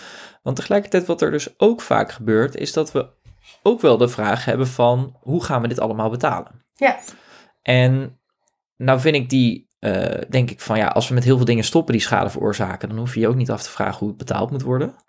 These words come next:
Speaker 2: Hmm.
Speaker 1: Maar bijvoorbeeld in de zorg zien we ook, en dat was iets wat Barbara Baarsma bijvoorbeeld ook aanhaalde, dat is dat we natuurlijk wel een vergrijzing hebben. Dus dat betekent dat als je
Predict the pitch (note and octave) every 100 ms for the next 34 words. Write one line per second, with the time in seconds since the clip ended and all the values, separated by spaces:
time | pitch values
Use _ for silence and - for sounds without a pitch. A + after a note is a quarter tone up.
0 | - - A3+ G#3 G3 C#3+ D3 E3 D#3+ D3+
1 | B2 F#3+ F#3+ - A#2+ - D3 G#2+ B2 B2
2 | C3 B2+ A2+ G#2 G#2+ G#2+ G2+ G#2 - F#2+
3 | G2 F#2+ - - - G2 G2 - - A#2
4 | D3 D#3+ C3+ C3+ - A2+ A2+ A2+ A2 C#3
5 | C3 B2 A#2+ C3+ B2 F#2 F#2 F2+ F2 -
6 | A2+ A#2+ A#2+ A#2+ A2 A2 - A2+ A2 -
7 | G#2 G2